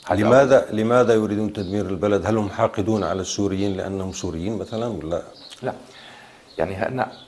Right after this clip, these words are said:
Speaker 1: لو تحدثنا بصراحة أكثر. طيب، خيارات المجتمع الدولي تجاه الثورة السورية، إما أن يجدوا فصيل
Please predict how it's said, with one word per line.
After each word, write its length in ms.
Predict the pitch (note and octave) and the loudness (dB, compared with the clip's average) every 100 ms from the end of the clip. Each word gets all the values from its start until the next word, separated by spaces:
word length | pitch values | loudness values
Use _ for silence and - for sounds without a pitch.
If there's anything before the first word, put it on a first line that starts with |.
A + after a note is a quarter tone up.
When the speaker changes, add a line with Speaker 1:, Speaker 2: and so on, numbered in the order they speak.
| - - | -12 -6
Speaker 1:
لو 320 | C#2+ A2+ B2+ | -2 0 0
تحدثنا 540 | - G#2 G#2+ C3 - | -2 -4 -4 -4 -2
بصراحة 380 | B2 B2+ B2+ - | -2 2 2 2
أكثر. 280 | G2 - C2+ - - _ _ _ _ _ _ - - - _ - _ | 0 -2 -8 -10 -20 _ _ _ _ _ _ -20 -20 -20 _ -20 _
طيب، 120 | D#2+ D#2 - - _ - - | -8 -8 -12 -20 _ -20 -16
خيارات 600 | - C#3 C#3+ D3+ D3 - - - _ _ | -2 2 6 6 4 -2 -16 -20 _ _
المجتمع 480 | A2 A2 A2+ A2 G2 | -2 -2 -4 0 2
الدولي 340 | F2+ G2+ F#2+ | 2 2 2
تجاه 340 | - E2 F#2 D#2+ | 0 -2 0 0
الثورة 240 | D#2 D#2+ | -2 -4
السورية، 400 | D2 - C2+ C2 C#2+ - - - - _ _ | -4 -6 -10 -12 -14 -18 -20 -20 -20 _ _
إما 240 | F3+ D3+ G2 | -2 0 0
أن 120 | A2 | 0
يجدوا 320 | G#2+ F#2 G2+ G#2 G2+ - - _ _ _ _ _ | -2 -4 -6 -8 -16 -20 -20 _ _ _ _ _
فصيل 560 | - F#2 G2+ F2+ F#2 | -4 -2 -2 -4 -8